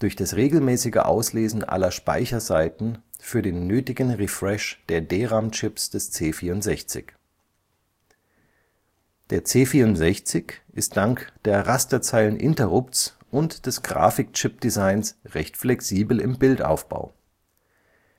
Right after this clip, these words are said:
Viele der hardwaretechnischen Einschränkungen können durch kreative Programmierung und Ausnutzung von vom Hersteller nicht explizit implementierten Nebeneffekten umgangen werden.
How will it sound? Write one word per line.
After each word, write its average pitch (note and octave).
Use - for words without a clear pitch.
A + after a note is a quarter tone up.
Viele D3
der G#2
hardwaretechnischen G#2+
Einschränkungen C#3
können A2
durch F2
kreative B2+
Programmierung A2
und -
Ausnutzung A2+
von E2+
vom D2+
Hersteller E2+
nicht A2+
explizit -
implementierten A2
Nebeneffekten G#2
umgangen A#2
werden. -